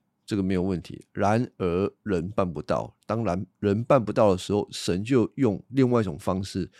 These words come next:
恩典的方式，慢慢带他们。不是要求他们做到一百分，也不是期盼他们一定能够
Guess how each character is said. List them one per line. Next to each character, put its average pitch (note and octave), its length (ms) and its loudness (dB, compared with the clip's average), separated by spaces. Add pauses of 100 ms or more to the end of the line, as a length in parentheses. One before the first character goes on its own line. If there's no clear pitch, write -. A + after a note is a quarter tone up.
(280)
恩 A#2+ 180 0
典 G2+ 160 -2
的 C#2+ 80 -6
方 G2 240 -2
式， - 360 -6
慢 G#2 140 -2
慢 G2+ 220 0
带 F#2 200 2
他 E2+ 180 -6
们。 D2+ 160 -8 (2250)
不 G#2 200 0
是 C#3 320 4 (140)
要 A#2+ 200 6
求 F2+ 240 -2
他 G2 80 -4
们 F#2+ 140 0
做 G#2+ 260 0
到 F#2+ 200 4
一 A2+ 60 -6
百 C2+ 220 -2
分， F#2 240 -4
也 A#2 160 2
不 - 200 -2
是 D3+ 160 2
期 - 280 -2
盼 A2+ 220 2
他 A2 140 0
们 A2 180 -4
一 F2 80 -4
定 A#2+ 160 -2
能 F#2+ 180 -2
够 A2+ 200 2